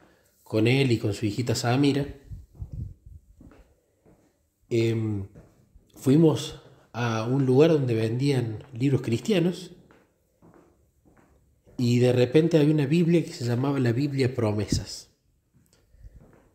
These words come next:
Y esta Biblia Promesas era bastante especial, era una Biblia que por fuera no era atractiva, era chiquita, pero que por dentro tenía algo que no había visto en ninguna otra Biblia.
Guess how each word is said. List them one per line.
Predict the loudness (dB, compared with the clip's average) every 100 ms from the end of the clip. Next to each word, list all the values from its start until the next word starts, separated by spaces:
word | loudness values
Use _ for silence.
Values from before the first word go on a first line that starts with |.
| _ _ _ -20 _ _ _
Y | 2
esta | 2 4
Biblia | 4 4 4 4
Promesas | 2 2 2 0 0
era | 2
bastante | 2 0 -2 -4
especial, | -6 -2 0 2 2 2
era | 0
una | 0 2
Biblia | 2 2 0
que | 0
por | 0 0
fuera | 2 2
no | 4 2
era | 2
atractiva, | 2 0 0 0 0 4 4
era | 4 0
chiquita, | -4 -10 -6 -4 -2 -2 -4 -8 -20 -20 -20 _ _ _ _ -20 -20 _ _ _ _ -20 -20 -20 -20 _
pero | 2 4 4
que | 4 4 6 4 0
por | 0
dentro | 2 2 0 0
tenía | 0 2 0
algo | 2 2
que | 0
no | -2 0
había | 2 2
visto | 0 -4 -4
en |
ninguna | -4 -2 2
otra | 2 2
Biblia. | 2 2 0 -2